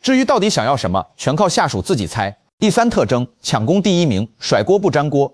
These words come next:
项目成了，是他在上级面前运筹帷幄，项目黄了，错的永远是大环境，或者你执行力太差，而且极度害怕被取代。遇到能力强的员工，第一反应不是培养，而是打压和边缘化，妥妥的武大郎开店。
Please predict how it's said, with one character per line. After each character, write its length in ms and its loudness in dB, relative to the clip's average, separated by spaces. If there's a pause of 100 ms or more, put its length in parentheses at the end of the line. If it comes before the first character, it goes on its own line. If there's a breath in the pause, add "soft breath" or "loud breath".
项 200 0
目 80 0
成 200 -4
了， 260 0
是 140 -2
他 100 2
在 100 4
上 240 0
级 120 0
面 120 0
前 220 -2
运 160 0
筹 140 0
帷 160 0
幄， 280 2
项 240 2
目 80 2
黄 280 -2
了， 120 -2 (120)
错 180 0
的 80 2
永 160 0
远 80 0
是 100 -4
大 160 -2
环 220 -4
境， 260 -4
或 140 2
者 80 2
你 100 2
执 160 0
行 160 0
力 80 2
太 200 -2
差， 200 -4 (380)
而 140 0
且 160 2
极 160 0
度 100 2
害 160 0
怕 140 0
被 120 0
取 200 -6
代。 280 -2
遇 120 0
到 140 2
能 120 2
力 100 2
强 200 0
的 40 2
员 220 0
工， 180 0 (140)
第 140 4
一 80 4
反 180 0
应 100 0
不 80 0
是 120 2
培 220 0
养， 140 0 (120)
而 100 -2
是 100 2
打 200 -2
压 120 0
和 80 -4
边 200 0
缘 120 0
化， 240 -2 (140)
妥 160 0
妥 100 0
的 80 2
武 160 0
大 120 0
郎 160 -2
开 160 -2
店。 260 -4